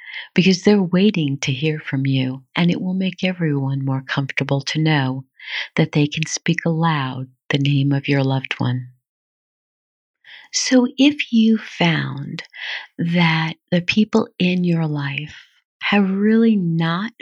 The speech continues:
been there for you and you are feeling isolated, then it's time to look around and see who's really been there for you. I'm sure there's been certain people in your life who,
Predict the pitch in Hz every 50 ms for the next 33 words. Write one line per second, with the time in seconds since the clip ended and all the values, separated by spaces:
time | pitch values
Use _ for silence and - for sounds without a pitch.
0 | - - 165 160 156 156 151 151 156 156 147 - - - 147 - - 143 139 139
1 | 135 131 135 135 - - 160 156 160 165 175 180 165 147 143 143 - - - 160
2 | 151 143 135 135 - - - 147 151 160 - - - 180 175 180 185 190 185 214
3 | 220 214 - - _ _ - - - - - - - - - - - 220 208 226
4 | 226 226 - - - - - - - 240 247 285 294 294 294 - - 240 220 214
5 | 214 - 185 170 156 160 160 156 156 151 151 151 151 147 147 151 151 156 - -
6 | - - - 202 202 202 202 196 - - _ - - - 302 302 311 294 - -
7 | 277 285 294 285 254 226 - - - 240 302 370 330 233 165 139 131 120 - -
8 | - 139 135 139 139 139 - - - _ _ _ _ _ _ _ _ _ _ _
9 | _ - - - - - - - 226 233 247 254 - - - 294 311 349 370 349
10 | - 277 240 226 220 - - - - 185 175 170 175 170 170 - - - - 190
11 | 190 - - 202 196 - - - - 196 208 - - 185 175 - - 151 151 151
12 | 151 151 151 147 147 143 143 143 143 143 143 - - _ _ - - - - -
13 | - - - - - _ _ _ _ - - 254 247 240 233 233 226 226 226